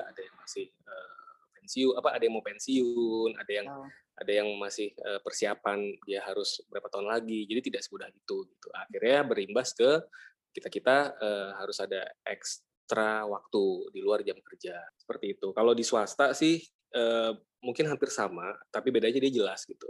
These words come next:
Speaker 1: Dan dia jelas kalau lembur, dibilang, "Oke, lu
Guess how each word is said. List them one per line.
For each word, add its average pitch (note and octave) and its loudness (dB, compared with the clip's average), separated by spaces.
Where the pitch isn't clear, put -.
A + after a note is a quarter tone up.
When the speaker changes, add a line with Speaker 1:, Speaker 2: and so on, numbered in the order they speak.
Speaker 1:
Dan G2 -8
dia B2 6
jelas A2 2
kalau G2+ -2
lembur, D3 4
dibilang, B2+ 4
"Oke, D3+ 2
lu D3 4